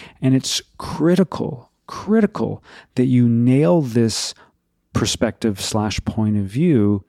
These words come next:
and continue to ask yourself this question throughout the development process, because it'll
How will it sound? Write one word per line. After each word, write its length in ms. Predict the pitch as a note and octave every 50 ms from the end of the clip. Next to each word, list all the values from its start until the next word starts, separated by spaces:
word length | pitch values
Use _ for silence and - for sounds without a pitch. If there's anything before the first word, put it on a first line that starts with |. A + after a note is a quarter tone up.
| _ _ _ _ _ _ _ _ _ _ _ _ _ -
and 300 | B2+ A#2+ A#2+ A2+ A2+ A2
continue 480 | - B2 A#2 - - F#3+ A#3 C4+ C#4+
to 100 | F3 C3
ask 400 | - A#2 A2+ A#2 G2+ - - -
yourself 440 | A2+ G#2+ - - G#2 G2+ G2 F#2+ -
this 160 | - G#2 -
question 520 | - - A2+ G#2+ F2+ - - - A2 G#2 F#2+
throughout 500 | - A#2 A#2+ A2+ G#2+ A2 C3 D3 C#3 -
the 80 | -
development 560 | G#2 A2+ G2 G#3 G2+ G2 - - A2+ G2+ -
process, 500 | - F#2+ F#2 F2 F2+ - - C3+ A#2+ -
because 500 | - - A2 - - A#2+ A#2+ A#2 G2+ - - - - - - - - _
it'll 400 | - C3+ B2+ C3 C3 C3+ G3+ -